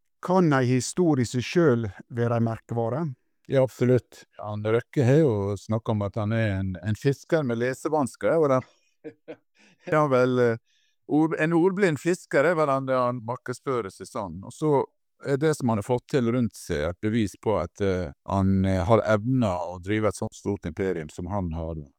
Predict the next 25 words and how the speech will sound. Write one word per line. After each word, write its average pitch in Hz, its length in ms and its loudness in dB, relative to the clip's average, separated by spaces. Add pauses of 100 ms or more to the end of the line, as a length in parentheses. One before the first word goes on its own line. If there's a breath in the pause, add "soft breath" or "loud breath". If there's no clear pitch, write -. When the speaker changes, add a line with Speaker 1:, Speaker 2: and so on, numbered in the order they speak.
(180)
Speaker 2:
han 104 160 0
har 85 160 -8
bygd - 320 -12
da, 143 140 -4 (420 soft breath)
i 107 80 -8
fellesskap 95 640 0
med, 90 380 0
med 85 100 -6
andre, 98 320 -2
selvsagt. 78 560 -6
Men, 113 240 6
eh, 110 260 0 (140)
det 143 160 4
at 135 80 4
historien 131 480 6
kan 107 160 0
drive 120 160 2
merkevarer, 113 560 2
det, 139 120 2 (120)
det 143 80 -6
ser 170 240 0
vi 127 80 0
jo 120 80 0
nå 139 240 0
når 101 240 -2